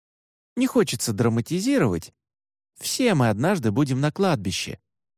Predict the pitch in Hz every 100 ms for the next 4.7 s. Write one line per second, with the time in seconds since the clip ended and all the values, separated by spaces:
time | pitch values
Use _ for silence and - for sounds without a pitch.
0 | _ _ _ 151 165 190 185 175 - -
1 | 220 214 139 - 135 131 175 208 190 185
2 | 143 123 190 214 - - 127 110 139 160
3 | 110 143 175 139 117 139 120 131 151 160
4 | 139 123 135 196 170 95